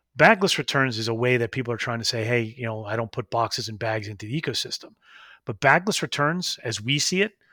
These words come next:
most of that inventory in some cases is getting damaged when it's coming back through that network. We see it come through some of our partners. Um, and when we look at it, if we're able to handle it in the middle mile for the first two days,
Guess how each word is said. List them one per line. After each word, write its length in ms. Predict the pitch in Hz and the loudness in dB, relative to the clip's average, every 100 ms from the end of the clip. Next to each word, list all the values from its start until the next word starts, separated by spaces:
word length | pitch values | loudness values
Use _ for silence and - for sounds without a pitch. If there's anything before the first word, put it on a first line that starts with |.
| _ _ _ _ - | _ _ _ _ -4
most 260 | 151 233 262 | 2 4 4
of 60 | |
that 60 | 151 | 4
inventory 540 | 190 - 147 120 117 | 2 2 2 2 0
in 140 | 123 117 | -4 -2
some 240 | - 202 | 0 0
cases 280 | 180 131 117 | 0 0 -2
is 60 | 107 | -2
getting 260 | 127 110 - | -4 -4 -4
damaged 380 | 113 151 127 110 | 0 0 0 -6
when 100 | 107 | -10
it's 100 | - | -8
coming 240 | 123 98 - | -10 -10 -4
back 240 | 107 117 | -4 -4
through 140 | - | -4
that 160 | 139 135 | -2 -2
network. 340 | 143 156 160 | -4 -4 -4
We 100 | 151 | -2
see 180 | 151 - | -2 -2
it 140 | 156 - | -2 -4
come 140 | 139 | -8
through 120 | 135 | -6
some 180 | 135 127 | -6 -4
of 80 | 110 | -4
our 100 | 107 | -4
partners. 580 | - 120 147 185 190 - - - - - - | -2 -2 0 -2 -2 -8 -12 -18 -18 -10 2
Um, 280 | 120 123 123 | 4 4 2
and 140 | 123 | 0
when 100 | 139 | 2
we 80 | 139 | 4
look 200 | 139 160 | 4 6
at 60 | 135 | 6
it, 100 | 107 | 4
if 140 | 104 | 0
we're 240 | 107 139 165 | 2 6 8
able 240 | 143 127 | 6 2
to 100 | 120 | 2
handle 280 | 120 123 120 | 2 2 2
it 60 | 107 | -2
in 60 | |
the 60 | 107 | -4
middle 220 | 113 143 | 0 2
mile 260 | 147 156 165 | 4 2 0
for 140 | - | -4
the 60 | - | -6
first 340 | - 131 - | -4 -4 -2
two 120 | 160 | -2
days, 360 | 160 190 220 | 0 0 -2